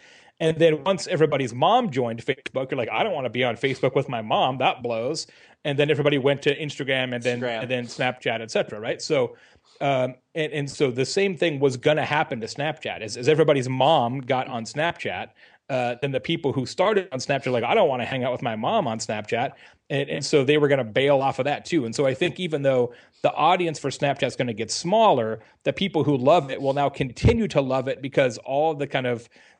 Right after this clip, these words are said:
Speaker 1: you know, hangers-on, kind of casual Snapchat users are gonna leave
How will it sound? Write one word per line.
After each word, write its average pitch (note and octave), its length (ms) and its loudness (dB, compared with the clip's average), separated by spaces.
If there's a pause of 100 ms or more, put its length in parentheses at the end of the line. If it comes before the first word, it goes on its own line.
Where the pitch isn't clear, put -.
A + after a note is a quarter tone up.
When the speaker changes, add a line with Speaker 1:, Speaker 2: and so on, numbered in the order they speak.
Speaker 1:
you D3+ 160 -14
know, B2 120 -4
hangers-on, C#3 800 0
kind B2+ 160 -4
of A2 80 -8
casual C#3+ 440 -2
Snapchat B2 500 -4
users B2 240 -10
are A#2+ 40 -6
gonna G#2+ 200 -6
leave B2 500 0